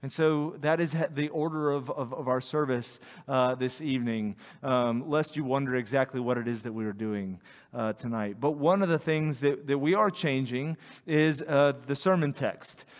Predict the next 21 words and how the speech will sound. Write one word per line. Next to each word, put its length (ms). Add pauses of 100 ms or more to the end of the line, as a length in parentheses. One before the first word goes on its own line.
(120)
We're 120
actually 220
not 240
gonna 140
be 80
doing 260
Psalm 300
twenty-eight. 680
We're 220
instead 460
gonna 160
do 160
Psalm 340
forty-three. 760 (320)
Um, 500 (420)
the, 420
the 120
reasons 380
for 120
this 200
is 180